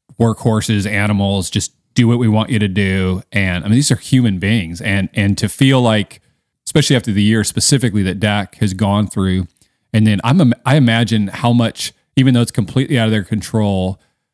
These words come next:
them feeling like they're letting their team down, you know, knowing immediately, obviously, and if you watch the video, he knew right away it wasn't good. He's waving for someone to come over. It was heartbreaking. And the reverse of that, I don't know if you guys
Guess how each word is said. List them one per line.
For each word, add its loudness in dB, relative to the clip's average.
them 2
feeling 2
like -2
they're -2
letting 0
their -2
team 0
down, -4
you 0
know, -6
knowing 2
immediately, 2
obviously, 0
and 0
if -4
you 4
watch 0
the -2
video, 0
he -2
knew 2
right -2
away -2
it -6
wasn't -2
good. -6
He's -2
waving -2
for -8
someone -4
to -8
come -8
over. -10
It -2
was 0
heartbreaking. 0
And 4
the 4
reverse 2
of 0
that, -4
I 0
don't 2
know 4
if 0
you 0
guys 0